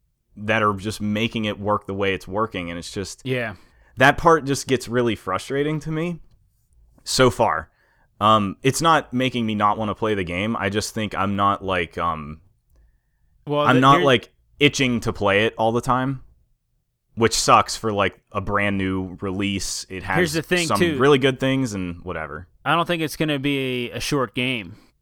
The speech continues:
Speaker 2: Like,
Speaker 1: No,
Speaker 2: I
Speaker 1: it
Speaker 2: feel like
Speaker 1: isn't.
Speaker 2: you're gonna wanna ha-, it's gonna want you to do that for forty hours, and
Speaker 1: I
Speaker 2: will
Speaker 1: know.
Speaker 2: that, will the game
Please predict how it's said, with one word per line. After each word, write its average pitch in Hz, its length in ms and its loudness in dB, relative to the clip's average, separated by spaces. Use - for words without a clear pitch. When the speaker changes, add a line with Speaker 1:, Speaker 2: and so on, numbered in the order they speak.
Speaker 2:
Like, 107 100 -4
Speaker 1:
No, 131 80 8
Speaker 2:
I 120 120 6
Speaker 1:
it - 20 4
Speaker 2:
feel 98 60 4
like 110 80 4
Speaker 1:
isn't. 98 140 0
Speaker 2:
you're 151 100 0
gonna 143 240 -2
wanna 135 340 -2
ha-, 135 200 -4
it's 143 180 -8
gonna 147 160 0
want 139 340 -4
you 139 80 -2
to 123 40 -6
do 139 160 -2
that 127 180 -2
for 117 280 -4
forty 120 440 -4
hours, 113 520 -4
and 123 300 -6
Speaker 1:
I 101 60 0
Speaker 2:
will 101 60 2
Speaker 1:
know. 107 180 2
Speaker 2:
that, - 280 -4
will 135 180 -2
the 131 100 -4
game 135 480 -4